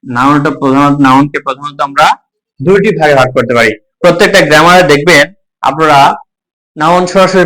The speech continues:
পাঁচ প্রকার ওরা লিখে দিছে, যে এরকম থাকে, প্রপার, কমন, কালেকটিভ, ম্যাটেরিয়াল এবং অ্যাবস্ট্রাক্ট। আসলে দিন যাচ্ছে আমাদের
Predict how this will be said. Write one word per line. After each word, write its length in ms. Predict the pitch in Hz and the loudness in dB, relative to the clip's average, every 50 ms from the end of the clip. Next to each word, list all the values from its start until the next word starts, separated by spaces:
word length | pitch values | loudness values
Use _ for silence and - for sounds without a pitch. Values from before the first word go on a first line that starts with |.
| 180 | 0
পাঁচ 160 | 190 175 165 | 0 -2 -2
প্রকার 340 | 139 - - 160 143 156 143 | -2 -4 -6 -4 0 0 2
ওরা 120 | 139 139 135 | 2 2 2
লিখে 240 | 135 135 139 151 | 2 0 0 0
দিছে, 380 | 139 135 127 127 127 139 - - - _ _ _ _ - 135 123 | -2 -2 -4 -4 -4 -4 -4 -4 -8 _ _ _ _ -14 -10 -4
যে 280 | 135 143 139 135 131 | -2 0 0 0 2
এরকম 260 | 143 151 151 160 156 151 - | 0 0 0 0 -2 -2 -2
থাকে, 360 | 143 131 123 127 117 120 - - _ _ | -4 -2 -2 -2 -4 -4 -6 -12 _ _
প্রপার, 380 | - 160 156 - 156 147 135 135 | -2 0 0 2 2 2 2 0
কমন, 440 | - 143 139 143 147 147 143 143 139 | 0 -2 -2 0 0 0 -2 -2 -2
কালেকটিভ, 420 | - 127 131 135 135 - 151 143 143 | -2 0 0 -2 -2 -4 -6 -2 0
ম্যাটেরিয়াল 440 | 135 131 127 127 127 135 156 170 170 | 0 0 0 0 2 2 2 2 2
এবং 340 | - 123 131 160 214 233 233 - | 2 0 0 -2 -2 -4 -4 -2
অ্যাবস্ট্রাক্ট। 560 | 143 143 143 143 139 - - 127 110 101 - _ _ _ _ - | 0 0 0 0 -2 -4 -4 -4 -4 -4 -6 _ _ _ _ -8
আসলে 420 | 123 127 - 180 180 196 208 220 220 - - - _ - 135 | -6 -4 -2 0 2 2 2 0 0 -4 -10 -16 _ -8 -4
দিন 200 | 143 165 165 165 | -2 0 0 2
যাচ্ছে 480 | 156 151 151 - - - 185 190 202 214 - - _ _ _ - | 2 0 0 -2 -4 -4 -2 -2 -2 -4 -6 -14 _ _ _ -10
আমাদের 300 | - 131 135 139 143 143 | -6 -4 -2 -2 -2 -2